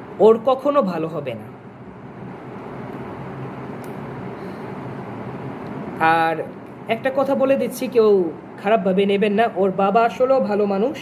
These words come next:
ওর বাবা কিন্তু এই, তার ছেলেকে কিন্তু প্রশ্রয় দেয় না। তার, তার, ওর বাবা কিন্তু, আমি যা বুঝতে পারলাম, অন্যায়কে প্রশ্রয় দেয় না।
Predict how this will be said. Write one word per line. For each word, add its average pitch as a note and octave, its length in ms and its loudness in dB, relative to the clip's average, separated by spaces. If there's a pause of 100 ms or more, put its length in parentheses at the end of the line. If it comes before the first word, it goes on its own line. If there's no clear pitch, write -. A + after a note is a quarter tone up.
(680)
ওর F#3+ 180 2
বাবা A#3+ 300 6
কিন্তু C#4+ 560 -2 (240)
এই, A#3 140 6 (400)
তার A3+ 140 6
ছেলেকে A#3 380 2
কিন্তু A3 340 2
প্রশ্রয় C#4 460 4
দেয় D#3+ 140 2
না। B2+ 160 -4
তার, F#3 120 0 (640)
তার, A3+ 160 6 (240)
ওর A3 140 8
বাবা A#3 280 4
কিন্তু, C4 260 -2
আমি A3 140 4
যা A3+ 120 4
বুঝতে A3+ 320 -2
পারলাম, A#3 360 4
অন্যায়কে A3+ 500 0
প্রশ্রয় A#3 420 2
দেয় A#2+ 140 -4
না। - 200 -14